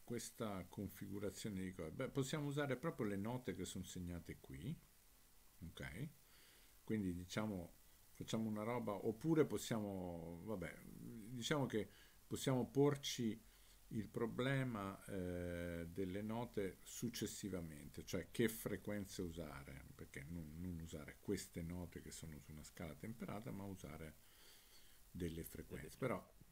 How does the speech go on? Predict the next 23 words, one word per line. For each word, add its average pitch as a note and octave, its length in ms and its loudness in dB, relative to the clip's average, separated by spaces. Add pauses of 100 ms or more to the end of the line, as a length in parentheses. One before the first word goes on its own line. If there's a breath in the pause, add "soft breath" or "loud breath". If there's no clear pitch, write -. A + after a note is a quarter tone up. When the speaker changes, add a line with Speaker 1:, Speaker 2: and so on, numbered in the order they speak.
(220)
Speaker 1:
per C3 140 6
il C#3+ 120 6
momento D#3 720 2
partiamo G#2+ 640 -2
da F2 120 -2
una E2+ 160 -4
cosa E2+ 260 -4
semplice - 800 -6 (1080 soft breath)
e C#3 160 6
cerchiamo F3 460 2
di A#2+ 140 2
realizzare A#2+ 680 2
questa C3 400 0
cosa D#2+ 300 -8
qua. - 200 -14 (1700)
Ok? F2+ 160 -4 (400)
Speaker 2:
Ok. - 40 -20 (1120 loud breath)
Speaker 1:
Allora, C#3 200 8
vedi C#3+ 320 6
che G#2 200 0
questa C#3 340 2
cosa B2 280 0
qua, A2+ 400 0